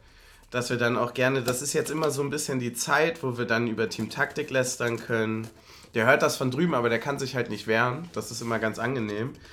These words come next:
Nee, mir ist noch aufgefallen, tatsächlich, dass, ähm, Beckham ist, äh, T-,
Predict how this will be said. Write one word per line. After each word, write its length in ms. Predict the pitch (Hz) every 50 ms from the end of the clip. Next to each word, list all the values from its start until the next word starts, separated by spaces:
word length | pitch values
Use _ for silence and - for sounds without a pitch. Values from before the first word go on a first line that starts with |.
| - - - - - -
Nee, 140 | - 196
mir 180 | 226 - 170 190
ist 140 | 226 - -
noch 160 | 170 - -
aufgefallen, 880 | - 156 214 247 - - 185 175 - - 110 104 101 104 107 123 165 180 - - - - - - -
tatsächlich, 840 | - 123 - - 180 202 220 - - 117 123 139 170 220 - - - - - - - - - - - - - - - - - - - -
dass, 340 | 131 131 131 131 131 - - -
ähm, 600 | 131 135 127 127 123 120 120 117 117 117 120 120 - - - - - -
Beckham 340 | - 139 160 - 208 208 208
ist, 300 | 196 175 175 - - -
äh, 40 | 160
T-, 300 | 151 - - 180 - -